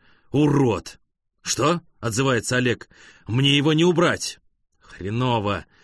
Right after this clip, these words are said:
Олег знает, что Дима четвертый и понимает, кто в него уперся. «Попробуй придавить к отбойнику». «Пробую». Цена вопроса — жалкие дюймы.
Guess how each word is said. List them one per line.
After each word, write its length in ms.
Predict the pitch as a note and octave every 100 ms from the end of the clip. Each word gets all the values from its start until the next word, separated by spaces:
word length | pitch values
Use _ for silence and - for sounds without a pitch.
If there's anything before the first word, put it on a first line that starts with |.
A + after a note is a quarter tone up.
| _ -
Олег 300 | E2+ F#2 E2
знает, 320 | E2+ G2+ F#2+
что 160 | - G2+
Дима 280 | F#2 G#2 F#2
четвертый 520 | A2 B2 C3 G2+ F#2
и 20 |
понимает, 500 | - G2 G#2+ A#2+ A2
кто 240 | - B2+
в 80 | G2+
него 240 | A2 A2 A2+
уперся. 500 | G#2 C3 G2 - - _ - - - _
«Попробуй 520 | - A2 D3+ E3 D#3
придавить 460 | D3+ D3 D3 D#3 D#3
к 80 | -
отбойнику». 680 | D3 D#3+ D#3+ G#2+ F#2 F2 - _ _ _ _ -
«Пробую». 480 | D3+ D#3 G#2 D#2+ - _ _ _ _ _ _ _
Цена 300 | - A2 B2
вопроса — 520 | A#2+ - C#3 B2 B2
жалкие 440 | G#2 C3+ A#2+ - B2
дюймы. 460 | G#2 A#2 F#2+ D#2